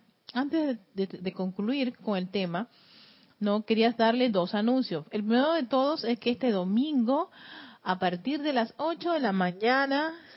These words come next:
para que la gente se sintonice, eh, vamos a estar aquí, todo el grupo Serapis Bay,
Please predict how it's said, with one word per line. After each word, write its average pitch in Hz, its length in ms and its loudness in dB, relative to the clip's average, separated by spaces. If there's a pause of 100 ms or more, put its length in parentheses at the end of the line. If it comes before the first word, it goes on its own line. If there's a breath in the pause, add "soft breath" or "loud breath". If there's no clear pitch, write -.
(440 loud breath)
para 180 220 0
que 170 100 -8
la 160 80 -6
gente 175 180 -6
se 240 140 -8
sintonice, 254 580 -2 (540 loud breath)
eh, 202 260 2
vamos 220 320 4
a 208 80 2
estar 196 680 2
aquí, 190 460 -2
todo 214 240 0
el 185 120 -2
grupo 240 640 2 (100)
Serapis 180 340 -2
Bay, 233 460 0